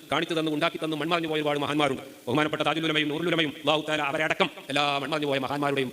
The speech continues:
പരലോകം നന്നാക്കി കൊടുക്കുമാറാവട്ടെ. ഇന്നും ആ പോരാട്ടത്തിൽ ക്ഷീണം മറന്നുകൊണ്ട് എല്ലാം സമർപ്പിച്ചുകൊണ്ട് മുന്നേറുന്ന സുൽത്താനുൽ ഉലമ, റയീസുൽ ഉലമ പോലെയുള്ള ജീവിച്ചിരിക്കുന്ന നേതാക്കന്മാരുണ്ട്. എസ് എം എ എന്ന സംവിധാനമൊക്കെ അങ്ങനെ ഉണ്ടായത് തന്നെയാണ്.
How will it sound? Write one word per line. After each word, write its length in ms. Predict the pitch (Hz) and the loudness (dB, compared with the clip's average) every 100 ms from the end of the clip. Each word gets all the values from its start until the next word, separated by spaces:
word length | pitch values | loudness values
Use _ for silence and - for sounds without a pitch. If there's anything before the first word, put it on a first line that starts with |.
| 135 | -2
പരലോകം 300 | 135 156 143 131 | 0 0 -2 -2
നന്നാക്കി 240 | 143 - | -2 -2
കൊടുക്കുമാറാവട്ടെ. 460 | 139 135 127 123 117 - - 185 | -2 0 0 -2 -8 -10 0 4
ഇന്നും 160 | 240 226 | 4 4
ആ 20 | 208 | 6
പോരാട്ടത്തിൽ 420 | 220 226 226 202 220 - | 4 4 2 0 -4 0
ക്ഷീണം 180 | 208 240 | 2 4
മറന്നുകൊണ്ട് 360 | 220 220 220 214 - - 196 | 2 4 4 4 2 0 2
എല്ലാം 280 | 220 214 214 | 4 4 2
സമർപ്പിച്ചുകൊണ്ട് 380 | 220 226 226 214 | 0 2 2 4
മുന്നേറുന്ന 300 | 220 220 208 202 | 4 4 4 2
സുൽത്താനുൽ 280 | 220 220 208 | 2 2 2
ഉലമ, 140 | 202 190 | 2 2
റയീസുൽ 220 | 233 233 220 | 2 2 2
ഉലമ 120 | 208 | 4
പോലെയുള്ള 240 | 202 196 180 - 170 | 4 4 2 0 0
ജീവിച്ചിരിക്കുന്ന 460 | 208 202 202 185 175 | 0 2 2 4 4
നേതാക്കന്മാരുണ്ട്. 480 | 180 180 170 156 143 - - | 2 2 2 2 -2 -10 -6
എസ് 100 | - | -2
എം 80 | 160 | 0
എ 40 | 160 | 0
എന്ന 100 | 156 147 | 0 -2
സംവിധാനമൊക്കെ 440 | 160 156 151 147 127 | -2 -2 -2 -2 -2
അങ്ങനെ 180 | 135 160 | -2 -2
ഉണ്ടായത് 260 | 139 156 160 | 0 2 2
തന്നെയാണ്. 320 | 165 185 143 | 6 6 6